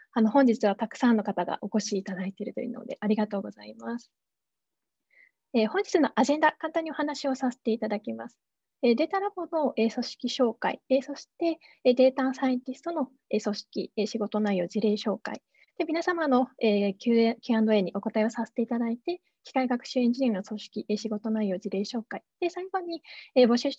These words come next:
ポジションの、えー、ご説明、そして、えー、選考プロセスのご案内、えー、できればなというふうに思っております。えー、本日の、えー、登壇者を簡単に私の方からご紹介をさせていただきます。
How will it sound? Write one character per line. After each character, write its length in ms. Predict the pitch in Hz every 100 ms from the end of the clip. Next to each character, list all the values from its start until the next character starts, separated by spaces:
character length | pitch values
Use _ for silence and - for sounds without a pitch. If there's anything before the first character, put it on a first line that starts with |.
| -
ポ 100 | 294
ジ 100 | 311
シ 100 | -
ョ 80 | 233
ン 60 |
の、 180 | 190 185 - _ -
え 180 | 196 185
ー、 40 |
ご 120 | 196
説 260 | 196 202 196
明、 120 | 190
そ 120 | -
し 80 | -
て、 320 | - 320 311 _ _
え 320 | 269 254 247 247
ー、 100 | 240
選 180 | 262
考 100 | 247
プ 120 | 254 -
ロ 80 |
セ 120 | 320 330
ス 100 | 247
の 120 | 190
ご 140 | 202
案 120 | 196
内、 240 | 185 175 - _
え 60 | 220
ー、 60 |
で 100 | 196
き 100 | 202
れ 80 | 196
ば 120 | 180 180
な 160 | 214
と 80 | 214
い 60 | -
う 20 |
ふ 80 | -
う 60 |
に 120 | -
思 100 | - -
っ 40 | -
て 80 | -
お 140 | -
り 80 | -
ま 200 | 240 262
す。 120 | - _ _ _ _ _ _ _ - _ -
え 120 | 285
ー、 40 |
本 160 | 254 403
日 220 | 403 381
の、 280 | 320 247 -
え 200 | 208 196
ー、 40 | 190
登 140 | 233
壇 160 | 233 254
者 160 | - -
を 20 |
簡 220 | - 240
単 120 | 240
に 60 | 233
私 280 | 233 262 269
の 120 | 277
方 160 | 320
か 80 | 320
ら 100 | -
ご 100 | 196
紹 180 | 208 214
介 180 | 214 214
を 60 |
さ 180 | 233 226
せ 60 | 220
て 160 | 220
い 40 | 214
た 120 | 214
だ 100 | 214
き 140 | 208
ま 180 | 208 214
す。 100 | 214